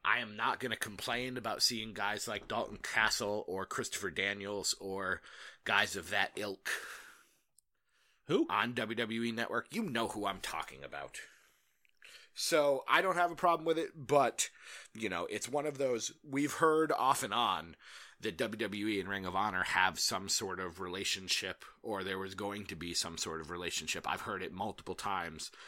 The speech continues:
Speaker 1: so I'm in a "I'll believe it when I see it" mode.
Speaker 2: Fair enough.
Speaker 1: Question two, what do you think about H B K declining a match with A J Styles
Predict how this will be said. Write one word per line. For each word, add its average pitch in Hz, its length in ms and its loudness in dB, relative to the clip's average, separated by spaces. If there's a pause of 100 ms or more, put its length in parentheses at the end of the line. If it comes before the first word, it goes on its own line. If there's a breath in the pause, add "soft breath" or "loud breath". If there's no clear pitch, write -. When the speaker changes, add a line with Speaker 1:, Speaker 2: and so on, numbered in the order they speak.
(240 loud breath)
Speaker 1:
so 95 220 0
I'm 113 200 4
in 101 100 -2
a 92 200 0
"I'll 98 100 0
believe 95 300 -2
it 82 80 -4
when 85 120 -4
I 82 60 0
see 80 240 2
it" 65 100 -4
mode. 65 280 -8 (1800 soft breath)
Speaker 2:
Fair 135 160 2
enough. 143 300 -2
Speaker 1:
Question 170 500 4
two, 143 360 8
what 101 280 0
do 180 100 -6
you 180 100 -2
think 170 440 0
about 135 320 0
H 160 300 2
B 160 120 0
K 107 600 0
declining 180 840 0
a 170 80 2
match 127 420 2
with 110 200 -4
A 117 140 0
J 143 180 -2
Styles 92 640 0